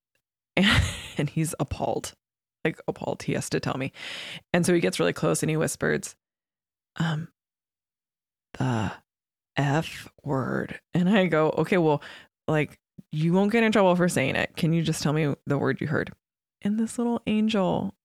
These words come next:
he tells me the word he heard was fat.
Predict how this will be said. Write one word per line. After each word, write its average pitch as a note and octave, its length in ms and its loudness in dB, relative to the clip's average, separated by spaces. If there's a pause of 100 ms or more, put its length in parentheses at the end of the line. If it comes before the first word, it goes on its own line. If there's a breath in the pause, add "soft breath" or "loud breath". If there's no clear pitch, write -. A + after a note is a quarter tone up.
(140)
he G#3 200 -2
tells G#3+ 260 -2
me A3+ 140 2
the A#3 120 2
word G3 260 2
he G3 300 0 (120)
heard F#3 320 0
was D#3 360 0 (720)
fat. - 540 -6